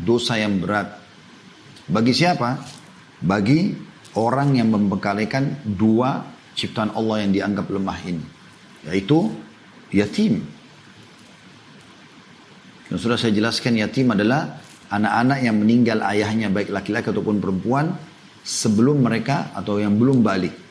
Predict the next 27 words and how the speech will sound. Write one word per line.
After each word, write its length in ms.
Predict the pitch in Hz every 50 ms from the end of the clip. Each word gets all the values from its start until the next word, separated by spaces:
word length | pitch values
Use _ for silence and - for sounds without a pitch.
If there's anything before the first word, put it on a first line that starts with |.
| - - - - - - - - -
Itu 80 | - 110
diistilahkan 480 | 107 104 98 - 104 101 104 - 110
dengan 240 | 104 98 90 85 85
yatim. 320 | 85 85 80 85 82 78
Kalau 80 | 85 92
sudah 240 | 87 92 98 101 87
balik, 240 | 101 117 143 143 -
sudah 160 | 107 98 82
tidak 160 | - 95 -
dianggap, 320 | - 90 90 95 87 - - -
dia 140 | 92 92 90
tidak 240 | 82 - 101 107 101
dianggap 340 | 107 104 101 104 110 117 110 -
yatim 320 | - 90 92 - 110 101
lagi, 320 | 101 110 117 110 92 90 76 69
kan 160 | - - - 95 85
gitu. 160 | 80 76 - - - - - - - - - - - - - - - - - - - - - - - - - - - - -
Maka 160 | 85 92 107
ini 160 | 123 139 147
usahakan 720 | 143 - - 143 120 131 156 160 - 190 170 151 135 117
kita 240 | - 127 117 123 127
punya 480 | 117 120 127 135 135 143 156 156 151 - - - - - 110
anak 240 | 113 120 110 120
yatim 320 | 131 127 123 127 123 117 107
yang 20 | 107
kita 120 | - 120
sponsori. 720 | 104 - - - 101 98 95 - - 98 92 85 85 80